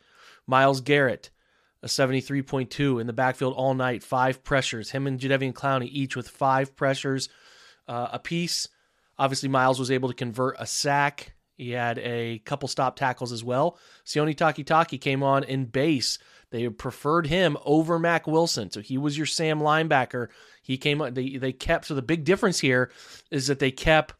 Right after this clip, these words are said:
Mac Wilson on the sideline in those situations where they would typically have taken J O K off and run Mac on. They kept J O K on the field. J O K played sixty-eight snaps.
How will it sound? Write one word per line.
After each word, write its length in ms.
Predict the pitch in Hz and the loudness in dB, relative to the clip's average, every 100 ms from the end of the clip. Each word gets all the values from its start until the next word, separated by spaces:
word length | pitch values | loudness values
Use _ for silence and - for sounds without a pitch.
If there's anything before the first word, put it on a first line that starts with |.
| _ _ _ _ - | _ _ _ _ -6
Mac 340 | 131 143 139 | 2 4 4
Wilson 680 | 131 151 180 - 135 127 131 - _ _ _ - - | 4 4 4 2 0 0 -4 -10 _ _ _ -20 -2
on 200 | 139 143 | 4 4
the 80 | 131 | 4
sideline 1040 | - - 147 156 185 156 120 113 110 110 - _ _ - | 2 4 6 6 6 4 0 0 -2 -6 -10 _ _ -8
in 160 | 123 127 | -2 2
those 260 | 127 127 | 4 4
situations 760 | - 135 135 131 131 - 127 120 | 0 0 2 2 2 2 -2 -2
where 400 | 123 120 117 110 _ _ _ | 0 2 0 -2 _ _ _
they 100 | 123 | 0
would 220 | 127 123 | 2 0
typically 540 | - 180 180 - 139 131 | 0 0 0 0 0 0
have 140 | 120 | -2
taken 320 | 143 131 123 | -2 -4 -4
J 220 | 120 123 | -2 -2
O 60 | 120 | -2
K 240 | - 117 - | -4 -8 0
off 360 | 151 170 143 | 4 6 4
and 120 | 120 117 | 0 -4
run 220 | 123 120 | -4 -2
Mac 240 | 123 117 | -4 -2
on. 200 | 143 143 | 0 0
They 100 | 123 | 0
kept 440 | 120 - 160 143 _ _ _ _ | -4 2 4 2 _ _ _ _
J 180 | 131 135 | 0 0
O 60 | 127 | 0
K 160 | 135 | -2
on 80 | 120 | -4
the 40 | |
field. 280 | 107 143 117 | -2 -2 0
J 140 | 120 165 | 0 0
O 40 | |
K 160 | - 170 | 0 -2
played 300 | 170 139 - | -2 -2 -2
sixty-eight 640 | - 165 - 165 147 131 | -2 -2 -2 0 0 0
snaps. 340 | - 135 101 | 0 0 0